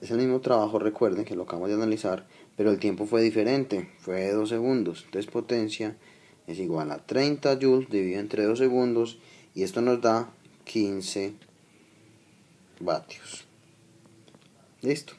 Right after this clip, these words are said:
Entonces aquí podemos ver que Iván desarrolló una potencia mayor. ¿Por qué? Porque se demoró menos tiempo. En cambio, Angélica se demoró más tiempo, por lo cual su potencia fue menor.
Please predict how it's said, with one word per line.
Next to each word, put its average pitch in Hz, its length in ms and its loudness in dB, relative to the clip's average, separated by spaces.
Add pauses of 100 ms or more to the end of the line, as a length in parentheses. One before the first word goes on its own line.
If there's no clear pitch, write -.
(140)
Entonces 113 180 -8
aquí 117 240 -2
podemos 123 340 2
ver 117 220 2
que - 100 0
Iván 123 240 4
desarrolló 95 640 -2 (400)
una 107 260 0
potencia 104 540 0
mayor. 104 480 4
¿Por - 180 -4
qué? 156 160 8
Porque 113 320 0
se 92 120 -6
demoró 82 340 -4
menos 98 280 -4
tiempo. 120 360 2 (420)
En 95 80 -8
cambio, 101 300 0
Angélica 113 420 2
se 101 120 -2
demoró 90 220 -2
más 113 200 -2
tiempo, 113 340 0
por 98 140 -2
lo 110 120 -2
cual 110 200 0
su 101 100 -4
potencia 87 560 -4
fue 101 320 0 (880)
menor. 98 300 -4